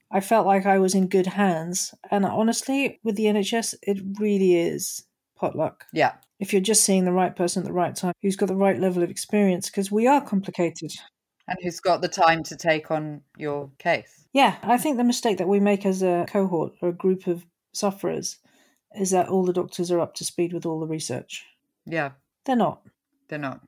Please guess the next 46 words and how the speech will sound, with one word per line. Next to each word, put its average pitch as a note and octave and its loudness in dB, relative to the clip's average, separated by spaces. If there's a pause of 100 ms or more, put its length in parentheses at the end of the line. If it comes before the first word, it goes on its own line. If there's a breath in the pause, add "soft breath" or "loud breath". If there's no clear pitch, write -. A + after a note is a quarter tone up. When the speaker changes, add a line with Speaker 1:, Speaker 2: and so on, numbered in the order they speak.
Speaker 2:
That E3+ 4
assumption D#3+ -2
that C#3+ -2
because D#3+ -2
it D3+ -6
dominates C#3+ -2
our D3 2
life, B2+ -2
it's - -14
dominating C3+ -6
the C3 -10
lives B2+ -4
of C3 -18
these C3 -12
medical C3 -10
professionals. C#3 -10 (120)
Speaker 1:
They've G#3 -6
got C4 0
a A#3+ 2
massive A#3+ 0
backlog, G#3+ 2
massive A3 0
crush G#3+ -2
already G#3 2
just F#3 -4
of F#3+ -4
people, G3 -6 (520 soft breath)
non-long G3+ 4
covid D#3+ -4
patients E3 -6
Speaker 2:
Yeah. D#3+ -6 (160)
Speaker 1:
who G3 2
they're F#3+ 4
trying F#3+ 0
to F#3+ -10
deal G3 2
with, E3+ 0
and G#3 0
they G#3+ 2
must G#3+ -2
be G3+ 2
exhausted. F#3+ -2 (120)
I G#3 2
don't G#3 0 (140)
have A3+ 0
any F#3+ 2